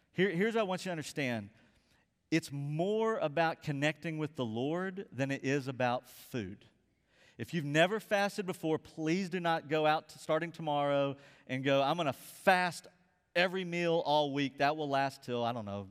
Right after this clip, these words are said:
lunch. But I would encourage you, maybe one meal a day. And, and, and when you would normally eat, have a time of prayer, read scripture, maybe play some worship music. It's about connecting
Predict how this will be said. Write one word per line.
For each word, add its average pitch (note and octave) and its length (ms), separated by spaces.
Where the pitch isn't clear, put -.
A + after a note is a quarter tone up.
lunch. C3 520
But D#3 360
I D#3+ 120
would G3 260
encourage D#3 540
you, F#3 240
maybe D#3+ 300
one D3+ 420
meal C#3+ 300
a B2+ 60
day. A2+ 380
And, E3 140
and, E3+ 260
and D3+ 240
when F3 100
you F3 120
would D3+ 120
normally F3+ 640
eat, F3+ 320
have D#3 180
a D#3 40
time D3+ 300
of A2+ 180
prayer, C3+ 580
read C3+ 200
scripture, D3 600
maybe C#3 240
play C#3 180
some B2 180
worship C#3+ 400
music. D3 340
It's D3+ 140
about E3+ 380
connecting C3+ 880